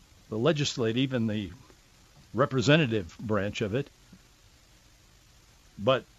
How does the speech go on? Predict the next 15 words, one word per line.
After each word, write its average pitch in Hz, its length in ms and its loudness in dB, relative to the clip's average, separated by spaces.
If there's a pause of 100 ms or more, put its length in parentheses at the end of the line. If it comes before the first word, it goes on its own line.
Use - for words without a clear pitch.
(320)
like 127 220 2
I 117 100 2
said, 156 320 6
I'm 120 300 2 (180)
parked - 300 0
out 127 160 6
here 127 180 4
in 120 100 4
the 104 200 0
northwest 135 520 2
corner 143 260 8
of 127 80 2
the 123 60 -2
United 139 340 0
States. 147 400 0